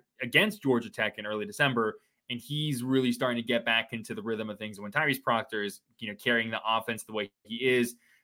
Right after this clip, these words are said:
the, him, his connection with Kyle Filipowski, the way, uh, Jeremy Roach, uh, can sh-, like, look for his shot a little bit more.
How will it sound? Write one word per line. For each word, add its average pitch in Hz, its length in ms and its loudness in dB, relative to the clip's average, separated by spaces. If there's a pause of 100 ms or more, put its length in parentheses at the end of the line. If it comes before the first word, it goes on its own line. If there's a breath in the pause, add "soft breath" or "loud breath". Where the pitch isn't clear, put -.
the, 110 320 6 (360)
him, 170 260 6
his 165 240 -2
connection 160 380 2
with 113 120 -2
Kyle 104 180 0
Filipowski, 120 760 4 (220 soft breath)
the 120 80 4
way, 135 440 8
uh, 120 300 6
Jeremy 135 440 4
Roach, 135 520 4 (180)
uh, 117 120 2
can 120 320 -2
sh-, - 200 -14 (100)
like, 113 200 0
look 139 220 2
for 135 160 4
his 131 120 0
shot 196 320 8
a - 20 4
little 123 240 4
bit 107 120 -6
more. 104 260 -8